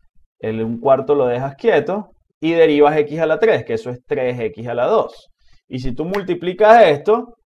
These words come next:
pues es tres x a la dos dividido entre cuatro. Si quieres, hacen las reglas de la división, de la derivada de una división, para que ustedes vean que en el fondo es lo mismo.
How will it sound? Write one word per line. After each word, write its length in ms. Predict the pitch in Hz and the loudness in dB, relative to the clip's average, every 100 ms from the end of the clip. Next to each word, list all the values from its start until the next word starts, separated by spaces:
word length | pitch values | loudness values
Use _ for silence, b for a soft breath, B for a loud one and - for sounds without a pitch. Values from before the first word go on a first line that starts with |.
| _ - | _ -12
pues 220 | 104 110 | -12 -12
es 60 | - | -12
tres 240 | 120 117 | -8 -8
x 240 | 117 113 139 | -8 -10 -6
a 60 | |
la 100 | 151 139 | -4 -2
dos 260 | 113 101 | -4 -4
dividido 380 | 127 151 98 80 | -8 -10 -12 -14
entre 200 | 85 143 | -16 -16
cuatro. 300 | - - - - _ - - _ _ _ _ _ _ _ _ _ _ - - - | -8 -8 -8 -20 _ -20 -20 _ _ _ _ _ _ _ _ _ _ -20 -20 -20
Si 140 | _ 117 | _ -8
quieres, 220 | 131 143 | -4 -4
hacen 200 | 151 170 | -4 -6
las 120 | 147 | -6
reglas 320 | 123 135 156 | -4 -4 -2
de 40 | 165 | -2
la 120 | 135 | -2
división, 560 | 123 110 107 120 131 139 _ _ _ _ | -4 -6 -10 -10 -10 -14 _ _ _ _
de 240 | - 110 | -12 -8
la 80 | 107 | -6
derivada 260 | 98 98 | -6 -6
de 40 | 117 | -6
una 100 | 139 | -6
división, 240 | 110 110 | -10 -12
para 100 | 131 | -14
que 60 | 104 | -14
ustedes 240 | - 110 | -14 -12
vean 180 | 120 127 | -12 -12
que 100 | 131 | -12
en 80 | 123 | -14
el 100 | 98 | -14
fondo 260 | - 85 87 | -18 -18 -16
es 80 | |
lo 80 | 104 | -14
mismo. 220 | 131 98 | -16 -18